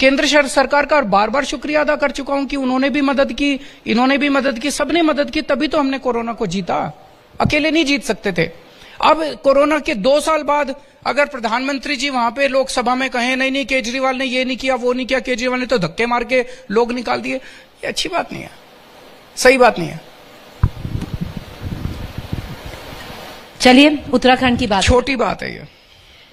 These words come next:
Speaker 2: जो प्रधानमंत्री ने कहा, वो छोटी बात है।
Speaker 1: झूठ बोला उन्होंने, वो छोटी बात है, गलत बात है।
Speaker 2: और जो योगी जी ने बोला उसके बाद?
Speaker 1: वो भी नहीं होनी चाहिए।
Speaker 2: उन्होंने तो
Speaker 1: तू तो
Speaker 2: साफ
Speaker 1: मैं,
Speaker 2: बोला
Speaker 1: मैं,
Speaker 2: है।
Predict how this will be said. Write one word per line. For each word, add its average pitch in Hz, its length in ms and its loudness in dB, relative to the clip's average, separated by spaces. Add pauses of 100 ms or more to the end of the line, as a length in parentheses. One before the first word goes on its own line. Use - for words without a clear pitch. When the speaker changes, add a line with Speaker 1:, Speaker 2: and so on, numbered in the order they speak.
(300)
Speaker 2:
जो 262 320 4
प्रधानमंत्री 285 920 -2
ने 285 60 -4
कहा, 269 260 -2
वो 262 120 0
छोटी 269 320 -2
बात 190 240 -2
है। 156 280 -14
Speaker 1:
झूठ 240 320 0
बोला 175 300 0
उन्होंने, 185 320 0
वो 220 140 -2
छोटी 196 340 -2
बात 160 240 -2
है, 156 100 -8
गलत 185 280 -4
बात - 220 -4
है। - 60 -4
Speaker 2:
और 214 60 0
जो 214 120 -2
योगी 233 260 0
जी 254 120 -2
ने 262 100 -2
बोला 240 260 0
उसके 240 260 -4
बाद? 233 300 -4
Speaker 1:
वो 220 200 0
भी 302 120 -4
नहीं 294 160 0
होनी 247 200 0
चाहिए। - 100 -4
Speaker 2:
उन्होंने 269 200 0
तो 294 80 -4
Speaker 1:
तू - 20 -4
तो - 60 -8
Speaker 2:
साफ 262 140 0
Speaker 1:
मैं, 311 100 -2
Speaker 2:
बोला 320 120 0
Speaker 1:
मैं, 277 140 -2
Speaker 2:
है। 285 300 -10